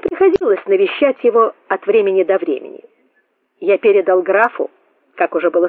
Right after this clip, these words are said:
сказано, тысячу пистолей и отнес ему по приказу герцога его дяде еще и вторую,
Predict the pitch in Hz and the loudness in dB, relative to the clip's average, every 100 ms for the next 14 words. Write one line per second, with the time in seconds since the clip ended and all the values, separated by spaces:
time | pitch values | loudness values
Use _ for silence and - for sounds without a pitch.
0 | - 190 165 139 - - _ _ _ _ | -2 -4 -4 -8 -16 -20 _ _ _ _
1 | _ _ - 254 - - - 262 - - | _ _ -2 0 0 -2 -2 -4 -4 0
2 | 180 - - - _ _ _ _ _ _ | 0 -2 -12 -18 _ _ _ _ _ _
3 | _ 202 208 208 302 392 - 175 151 196 | _ 0 0 2 2 2 0 -2 -2 -2
4 | - 180 180 170 170 170 160 - 233 262 | -2 -2 -2 0 -2 0 -2 -4 -2 -2
5 | 349 _ _ _ _ _ _ 214 330 427 | -2 _ _ _ _ _ _ 0 2 2
6 | 185 180 156 - 269 320 - - 233 277 | 2 0 -2 -2 0 0 0 0 0 0
7 | - 370 196 160 151 165 | 0 2 2 0 -2 -4